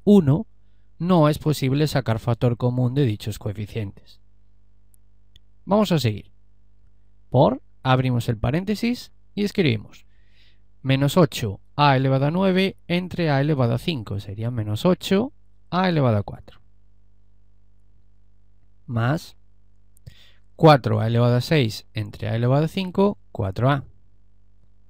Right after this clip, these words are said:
Más a elevado a cinco entre a elevado a cinco sería uno. Vamos con el ejercicio D.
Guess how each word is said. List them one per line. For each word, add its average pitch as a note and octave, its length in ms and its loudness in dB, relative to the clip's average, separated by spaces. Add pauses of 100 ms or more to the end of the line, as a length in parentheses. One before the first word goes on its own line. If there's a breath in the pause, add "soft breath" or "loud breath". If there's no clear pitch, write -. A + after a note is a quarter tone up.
(880)
Más C3 640 -2 (420)
a C#3+ 160 6
elevado B2 320 2
a B2+ 40 0
cinco C3+ 500 -4 (140)
entre G#2 360 -8
a G#2+ 60 -6
elevado C#3 280 2
a F3 40 -4
cinco D3+ 520 -2
sería A2 520 -6 (120)
uno. G2 300 -4 (3000 soft breath)
Vamos A#3+ 220 6
con G3+ 140 2
el D#3+ 100 2
ejercicio C#3 520 2
D. A2+ 200 0